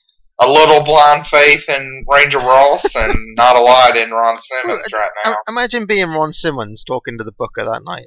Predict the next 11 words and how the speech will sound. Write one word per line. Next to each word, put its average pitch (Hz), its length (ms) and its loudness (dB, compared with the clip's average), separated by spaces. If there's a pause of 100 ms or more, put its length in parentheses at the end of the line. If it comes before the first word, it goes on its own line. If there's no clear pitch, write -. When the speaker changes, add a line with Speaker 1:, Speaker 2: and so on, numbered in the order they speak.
(160)
Speaker 2:
Like, 120 220 -12 (1040)
"You're 143 120 -16
gonna 160 180 -8
go 156 180 -2
out 151 200 -6
there, 123 380 -12
you're - 140 -20
gonna 120 180 -12
get 113 160 -10
eliminated 139 520 -8
first, 117 540 -14